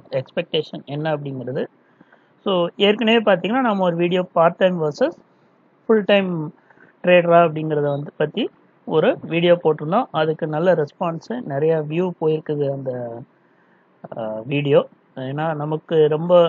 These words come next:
நார்மலாவே ஒரு ஐம்பதுல இருந்து அறுபது போகும், but இந்த வீடியோ நல்லாவே கவுண்ட் போயிருக்கு. So, ஓரளவு நல்ல ரெஸ்பான்ஸ் கிடைச்சிருக்கு. So, அதுக்கடுத்து நம்ம போட்ட ரெண்டாவது ஃபோரம் கொஸ்டின் என்னன்னா, மார்க்கெட்ல இருந்து உங்களோட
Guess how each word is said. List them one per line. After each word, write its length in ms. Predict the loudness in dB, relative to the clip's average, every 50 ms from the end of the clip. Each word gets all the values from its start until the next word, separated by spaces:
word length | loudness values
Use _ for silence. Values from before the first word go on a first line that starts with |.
| 2 -2 0
நார்மலாவே 420 | 2 2 2 2 2 2 2 2 2 0
ஒரு 80 | 0 -2 0
ஐம்பதுல 260 | 4 4 4 4 4
இருந்து 180 | 2 2 2
அறுபது 200 | 4 4 2 2 0 0
போகும், 220 | 0 0 0 -4 -4 -4
but 140 | -6 -4 -4 -4
இந்த 140 | -2 -2 0 0
வீடியோ 200 | 0 0 -2 -2 -4 -4 -4 -2
நல்லாவே 320 | 0 2 4 4 4 2 2 2
கவுண்ட் 300 | 0 0 -2 -4 -6 _
போயிருக்கு. 360 | 0 0 0 0 -2 -6 -8 -8 -8 _ _ _ _ _ _ _ _ _ _ _ 2
So, 60 | 2 4 4 4
ஓரளவு 360 | 2 2 2 2 2 2 2 0 -2 _ _ _ _ _ _ -4
நல்ல 240 | -2 0 2 2 2 2 0 -2 _ _ -4
ரெஸ்பான்ஸ் 420 | -4 -4 -4 -6 -6 -6 -6 -6 -6
கிடைச்சிருக்கு. 420 | -8 -6 -8 -12 -14 -14 _ _ _ _ _ _ _ _ _ _ _ _ _ -10
So, 40 | -8 -4 2 4 4
அதுக்கடுத்து 500 | 4 4 4 4 2 2 2 0 -2 -2
நம்ம 140 | 0 0 0 0
போட்ட 220 | 0 0 0 2 2 4 4 4 2 2 0 -2 -4 -6 -6 -6
ரெண்டாவது 320 | -2 2 4 4 4 4 2 0
ஃபோரம் 280 | 2 2 2 0 -4 -6 -6 -4
கொஸ்டின் 360 | -4 -4 -4 -8 -10 -8 -8 -10
என்னன்னா, 240 | -10 -8 -6 -6 -6 -8 _ _ _ _ _ _ _ _ _ _ _ 0
மார்க்கெட்ல 520 | 4 6 6 6 4 2 -6 -4 -2 -2
இருந்து 220 | -2 0 0 0 0
உங்களோட 280 | -2 -2 -2 0 0